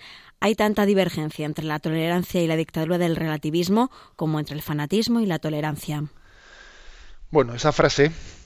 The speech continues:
Speaker 2: esa frase, eh, "hay tanta divergencia entre la tolerancia y la dictadura del relativismo como entre el fanatismo y la tolerancia", venía a cuento de una ley,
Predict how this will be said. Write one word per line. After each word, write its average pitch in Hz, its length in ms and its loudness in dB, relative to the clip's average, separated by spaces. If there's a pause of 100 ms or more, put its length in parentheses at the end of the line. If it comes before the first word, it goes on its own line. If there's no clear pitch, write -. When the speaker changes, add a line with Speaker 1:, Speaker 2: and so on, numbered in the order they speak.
(880)
Speaker 2:
esa 127 200 -6
frase, 127 440 0
eh, 113 260 -2 (460)
"hay 135 140 4
tanta 143 360 2
divergencia 123 840 0 (180)
entre 120 340 -2
la 110 140 0
tolerancia 117 760 0 (240)
y 131 80 -2
la 120 140 2
dictadura 117 560 0
del 110 120 -2
relativismo 120 800 -2 (340)
como 123 200 -4
entre 113 180 -8
el 110 60 -6
fanatismo 120 520 -2
y 110 40 -6
la 117 80 -4
tolerancia", 127 580 0 (540)
venía 127 220 -2
a 135 60 2
cuento 131 480 2 (800)
de 120 100 -4
una 127 160 0
ley, 131 300 4